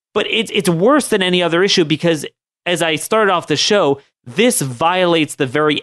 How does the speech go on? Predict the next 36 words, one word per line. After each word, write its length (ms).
essence 440
of 180
the 80
social 480
compact, 720
that 140
as 200
a 40
representative, 880
your 480
job 520
is 140
to 120
represent 840
your 460
people. 500
You 140
might 200
wanna 240
do 180
stuff 300
for 120
El 140
Salvador 560
and 80
Mexico. 460
You 140
might 160
wanna 260
open 320
up 200
a, 300
a, 380
a 100
ministry 500
there. 380